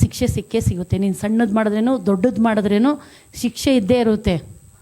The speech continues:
ಅಲ್ದಾಡಿಸ್ತಾರೆ, ಅಲಮಾರಿ ಥರ ಅಲ್ದಾಡಿಸ್ತಾರೆ, ಎಲ್ಲ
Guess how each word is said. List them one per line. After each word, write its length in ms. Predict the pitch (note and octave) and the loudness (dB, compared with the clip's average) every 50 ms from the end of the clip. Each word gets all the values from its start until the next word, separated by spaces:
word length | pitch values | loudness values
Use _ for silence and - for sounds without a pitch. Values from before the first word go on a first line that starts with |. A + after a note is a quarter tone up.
| - - - - - - - - G#3 | -20 -20 -20 -20 -20 -20 -6 0 2
ಅಲ್ದಾಡಿಸ್ತಾರೆ, 800 | G#3 G#3+ G#3 G#3 G#3+ A3 G#3+ G3+ - - - F3 D#3 D3+ C3+ - - - - _ - - _ _ _ _ _ _ _ _ _ - - - - - | 2 4 4 4 2 2 2 2 0 0 -2 -4 -4 -6 -8 -10 -14 -16 -18 _ -20 -20 _ _ _ _ _ _ _ _ _ -20 -20 -20 -8 -2
ಅಲಮಾರಿ 460 | G3 G3 G#3 A3 A#3 A#3 A#3 A#3+ A#3 - | 0 2 2 2 2 2 2 0 0 0
ಥರ 160 | - G#3 A3+ C4 C#4+ C4+ - - - - - - | 0 0 0 0 -2 -4 -6 -12 -20 -20 -6 -2
ಅಲ್ದಾಡಿಸ್ತಾರೆ, 800 | G3 G#3 A3+ A3+ A#3+ A#3 A3+ A3+ - - - F#3+ F3 E3 C#3+ - - - - - - - - _ _ - | 0 0 2 2 2 0 0 -2 -4 -4 -2 0 0 0 -2 -4 -8 -16 -20 -20 -20 -20 -20 _ _ -4
ಎಲ್ಲ 340 | F#3+ G#3 A#3 B3 B3+ C4+ | -2 0 2 2 2 2